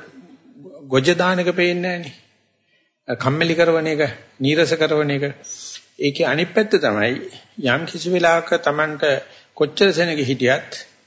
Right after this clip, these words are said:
ඒ නලියන ගතිය දැක්කනම් තමන්ගේ විවේකයේ එතන තියෙනවා. තමන්ගේ හුදකලාව එතන තියෙනවා.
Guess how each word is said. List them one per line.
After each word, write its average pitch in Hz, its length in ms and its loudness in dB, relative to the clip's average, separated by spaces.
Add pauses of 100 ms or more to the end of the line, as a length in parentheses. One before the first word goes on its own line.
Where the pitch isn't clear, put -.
(120)
ඒ 135 140 -4
නලියන 135 400 2
ගතිය 160 300 -2
දැක්කනම් 180 460 0
තමන්ගේ 175 360 -2
විවේකයේ 156 460 0
එතන 156 200 -10
තියෙනවා. - 440 -12 (140)
තමන්ගේ 135 320 -2
හුදකලාව 139 500 2
එතන 135 240 0
තියෙනවා. 98 340 -6